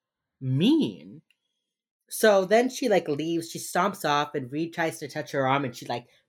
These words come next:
throws her arm and, like, throws him away, and then she drives off. So then we cut to the hotel. Hotch, Gideon, and Maggie are talking, and Gideon's like, "Well, at least you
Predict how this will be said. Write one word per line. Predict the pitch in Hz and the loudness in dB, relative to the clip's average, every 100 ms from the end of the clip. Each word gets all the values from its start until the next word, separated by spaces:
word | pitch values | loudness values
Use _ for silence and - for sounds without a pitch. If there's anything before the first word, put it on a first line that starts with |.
| _ | _
throws | - 160 143 147 | 0 2 2 0
her | 139 135 | 0 2
arm | 135 127 | 0 -2
and, | |
like, | 120 - - | -8 -12 -4
throws | 143 135 131 | -2 -2 -6
him | 135 | -6
away, | 127 117 120 117 117 | -6 -4 -4 -4 -6
and | 131 131 | -4 -4
then | |
she | 127 131 | -4 -6
drives | 113 104 - | -8 -8 -14
off. | _ _ _ _ _ _ _ _ _ _ _ _ _ - _ _ _ | _ _ _ _ _ _ _ _ _ _ _ _ _ -20 _ _ _
So | - | 0
then | 208 294 | 2 4
we | 349 | 4
cut | 330 175 | 2 0
to | - | 0
the | 147 | -2
hotel. | 131 - 151 120 113 | -2 0 0 0 -2
Hotch, | - 175 - | -2 -4 -4
Gideon, | 180 156 135 | -4 -4 -4
and | 117 | -6
Maggie | 131 135 127 120 113 110 127 _ _ _ 151 | -2 -2 -2 -6 -12 -12 -16 _ _ _ -6
are | 131 | -6
talking, | - 127 127 127 120 | -6 -8 -8 -10 -10
and | 117 | -10
Gideon's | 180 190 202 185 | -6 -6 -6 -6
like, | 190 185 233 | -8 -6 -4
"Well, | 240 220 226 208 | 0 0 -2 -8
at | 185 | -6
least | 254 - | -6 -2
you | 294 | -2